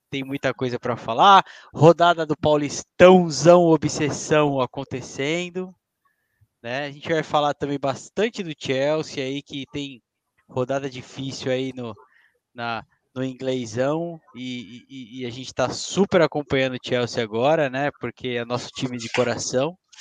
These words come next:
E mais uma vez aqui, eles, eles, os, os grandes, maravilhosos que estão sempre conosco aqui. Começando por ele que tá na Irlanda, carinha de bumbum. <laughs>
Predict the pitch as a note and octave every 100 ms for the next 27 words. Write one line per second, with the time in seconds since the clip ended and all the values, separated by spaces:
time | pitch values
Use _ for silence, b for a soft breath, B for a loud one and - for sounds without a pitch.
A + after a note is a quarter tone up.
0 | B B B B B _ - C#3 C#3+ C#3+
1 | C#3 D#3 D#3+ D#3+ C#3 C#3 C#3 C3+ - C#3+
2 | D3 C#3 C3 D3+ C#3+ B2+ - - - A#3
3 | A#3 D#3 - - - - - D3 B2+ B2+
4 | - - _ - F#3 G#3 F3 C3 - -
5 | - - D3 D#3 C#3+ C3+ C#3 C#3+ C#3 B2
6 | - C3 - - C3 - C#3+ C3 - C3
7 | B2 A#2+ - A#2 - F3+ - _ _ _
8 | _ _ - F#3+ A3 B3 B3+ A#3+ A#3+ G#3+
9 | G3+ - G3 F#3 D#3+ C#3 C#3 F3 G#3 F3
10 | C3 _ _ _ _ _ - - E3 D#3+
11 | D#3+ D3 D3 C#3 C#3 C3 C3+ D#3 G3 F#3
12 | - - B3+ - - - - D#4 - A4+
13 | - F#4+ -